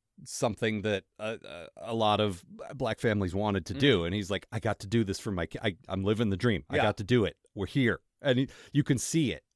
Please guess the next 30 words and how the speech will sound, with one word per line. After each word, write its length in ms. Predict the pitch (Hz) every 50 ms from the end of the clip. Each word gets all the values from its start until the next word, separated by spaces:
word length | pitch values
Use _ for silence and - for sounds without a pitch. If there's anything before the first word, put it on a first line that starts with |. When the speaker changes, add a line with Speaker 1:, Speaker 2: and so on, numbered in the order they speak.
| _ _ _ _ _
Speaker 1:
Like, 220 | 120 117 101 - _
he's 220 | 123 123 110 -
just, 260 | - - 113 - -
he's 180 | - 107 107 -
so 220 | - - 131 120
happy 400 | - - 120 120 113 - 123 104 90
that 140 | 95 101
he 80 | 92 95
Speaker 2:
Mm-hmm. 60 | 98
Speaker 1:
managed 360 | 95 98 95 92 82 - - -
to, 140 | 104 92 90 - _
to, 200 | - 107 98 90 - _ _ -
you 80 | 131 101
know, 120 | 73 -
'cause 160 | - 147 117
I'm 80 | 117 113
sure 220 | - - 190 196 117
it 60 | 98
ain't 160 | 107 98 -
cheap. 380 | - - 135 160 - 67 - - - _ _ _ _ _ _ _ -
Speaker 2:
Oh, 160 | 151 143 120
yeah. 240 | 110 107 120 104 80 - _ _ _ _ _ _ _ _ _ _ _ _ _ 107 95 - -
Speaker 1:
Flying 260 | - 120 120 120 120
completely 460 | 107 - 117 104 117 131 113 110 117 113
around 240 | 110 113 113 110
the 80 | 101 92
world, 320 | 95 127 - - - -
Speaker 2:
Mm-hmm. 420 | 107 107 101 139 135 143 147 - -
Speaker 1:
you 80 | 120
know. 180 | 120 - -